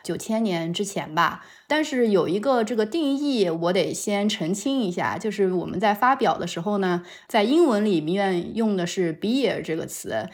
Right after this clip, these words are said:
就是说是九千年前的 beer，还有五千年前的 beer。然后这个 “beer” 在翻译到了中文的时候呢，就是很多中文的媒体就把它直接翻译成了啤酒。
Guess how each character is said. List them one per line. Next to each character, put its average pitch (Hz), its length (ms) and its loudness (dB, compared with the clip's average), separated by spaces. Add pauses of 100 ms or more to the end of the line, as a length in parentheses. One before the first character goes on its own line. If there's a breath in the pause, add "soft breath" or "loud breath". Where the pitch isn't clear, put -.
(140 loud breath)
就 185 160 -2
是 170 60 -4
说 170 140 0
是 170 220 -2
九 156 180 -4
千 254 200 0
年 240 160 2
前 202 160 0
的 185 100 2
beer， 185 460 4
还 156 140 -2
有 165 140 0
五 160 180 -2
千 214 180 -2
年 190 180 2
前 175 160 -4
的 160 120 -2
beer。 165 280 0 (380 loud breath)
然 196 100 0
后 226 80 6
这 277 100 2
个 247 120 4
“beer” 226 500 2
在 202 340 6
翻 311 460 4
译 240 200 2
到 190 280 6
了 170 240 4
中 349 300 4
文 190 160 4
的 185 120 2
时 190 140 -4
候 175 200 0
呢， 165 180 0
就 190 120 -4
是 190 120 -2
很 170 160 -2
多 170 160 0
中 247 200 0
文 214 120 0
的 175 100 0
媒 170 220 -2
体 170 360 -6 (200 loud breath)
就 208 160 0
把 170 160 2
它 180 200 2
直 175 180 -4
接 202 140 4
翻 233 280 -2
译 226 80 0
成 190 180 -2
了 175 140 0
啤 175 260 -6
酒。 - 300 -2